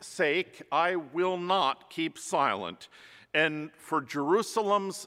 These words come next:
sake, I will not rest until her vindication shines out like the dawn and her salvation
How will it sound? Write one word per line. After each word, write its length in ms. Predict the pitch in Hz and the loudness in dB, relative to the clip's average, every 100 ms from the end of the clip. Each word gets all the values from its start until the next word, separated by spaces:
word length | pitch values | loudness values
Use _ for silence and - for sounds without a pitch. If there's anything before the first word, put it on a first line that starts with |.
| - | -14
sake, 500 | - 208 208 202 - - | -4 0 0 0 -8 -4
I 120 | 165 | -2
will 300 | 147 196 240 | 2 2 2
not 280 | 240 247 147 | 2 0 0
rest 560 | 160 113 - - - - - - - _ | 2 2 0 -10 -16 -20 -20 -20 -20 _
until 560 | 131 131 127 208 214 202 | -8 -8 -6 -2 0 0
her 200 | 156 143 | -2 -4
vindication 1160 | 113 170 156 156 - 208 202 - 202 208 196 185 - - _ | -4 -6 -6 -10 -4 -2 -2 -2 0 0 0 -6 -12 -20 _
shines 600 | - - 180 190 185 143 | -6 0 2 2 0 2
out 420 | 143 92 82 - | 2 2 -2 0
like 260 | 113 113 - | 0 2 -2
the 100 | 117 | 0
dawn 560 | 143 143 127 110 101 | 4 4 4 2 0
and 420 | 113 120 123 113 104 | -2 -2 -2 -4 -6
her 200 | 120 113 | -6 -4
salvation 1000 | - 123 120 117 147 139 - 156 160 | -2 0 0 -2 -4 -6 -8 -8 -8